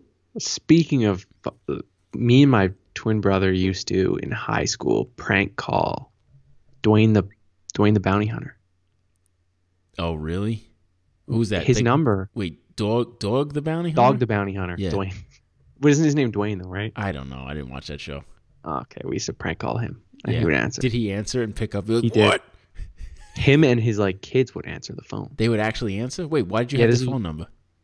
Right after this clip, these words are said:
Speaker 1: It was, like, their show had, like, just gotten picked up.
Speaker 2: Are they from
Speaker 1: And
Speaker 2: Alberta?
Speaker 1: No, they're, they're from Hawaii.
Speaker 2: That's what I, yeah, that's
Speaker 1: Or
Speaker 2: what I
Speaker 1: not,
Speaker 2: thought.
Speaker 1: they're from, that's where their business was.
Speaker 2: Well,
Speaker 1: But
Speaker 2: now they're in
Speaker 1: we just
Speaker 2: jail,
Speaker 1: found the
Speaker 2: aren't they?
Speaker 1: business number online.
Speaker 2: Yeah.
Speaker 1: And we just started calling it.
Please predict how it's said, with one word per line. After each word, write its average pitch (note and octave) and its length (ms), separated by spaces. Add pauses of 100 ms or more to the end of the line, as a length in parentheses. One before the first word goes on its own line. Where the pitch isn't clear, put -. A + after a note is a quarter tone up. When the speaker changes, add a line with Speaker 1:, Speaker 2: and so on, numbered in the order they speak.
(640)
Speaker 1:
It - 80
was, B2+ 160
like, B2+ 340
their A2+ 240
show A2+ 240
had, A2+ 160
like, G#2 160
just - 260
gotten G2 240
picked - 280
up. - 260
Speaker 2:
Are G#2+ 80
they A#2+ 120
from A2 320
Speaker 1:
And G2 100
Speaker 2:
Alberta? A#2 360 (560)
Speaker 1:
No, G2+ 200
they're, G2 140 (180)
they're G2 100
from F2 200
Hawaii. - 420
Speaker 2:
That's - 200
what A#2+ 100
I, G2 120
yeah, G#2 200
that's F#2+ 180
Speaker 1:
Or - 20
Speaker 2:
what A2+ 100
I A#2 40
Speaker 1:
not, A2+ 80
Speaker 2:
thought. G2 60
Speaker 1:
they're G2 100
from, G2+ 260 (380)
that's G#2+ 180
where B2 80
their G#2 140
business F#2+ 400
was. - 240
Speaker 2:
Well, A2 100
Speaker 1:
But F#2 60
Speaker 2:
now G2 100
they're G2+ 160
in E2 80
Speaker 1:
we B2 120
just C3+ 100
Speaker 2:
jail, F#2+ 60
Speaker 1:
found A#2+ 160
the - 20
Speaker 2:
aren't G2+ 80
they? A#2 80
Speaker 1:
business G#2 320
number - 360 (280)
online. A#1+ 400 (120)
Speaker 2:
Yeah. E2 200 (1040)
Speaker 1:
And G2 360
we F#2+ 60
just - 140
started E2 160
calling F2 320
it. - 100